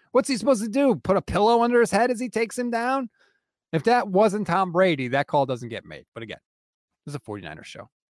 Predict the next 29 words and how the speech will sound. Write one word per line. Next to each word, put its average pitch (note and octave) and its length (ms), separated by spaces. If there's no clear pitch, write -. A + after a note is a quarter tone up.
Just, - 260
just - 160
saying, F#2+ 400
it B2+ 100
would C3 140
be A#2 40
nice G#2 220
if E2+ 100
the F#2+ 80
Bucs E2 280
lost. - 260
But F3+ 180
forty-niners A3+ 460
get G#3 160
the D3 100
thirty-seven G3 840
to D#3 60
fifteen F#3 600
win. E3 320
Good F#3+ 220
game A3+ 260
by G3+ 160
the G#3 80
offense. F3+ 580
Good F#3+ 220
game G#3+ 240
by G3 160
Jimmy F3+ 260
Garoppolo, E3+ 680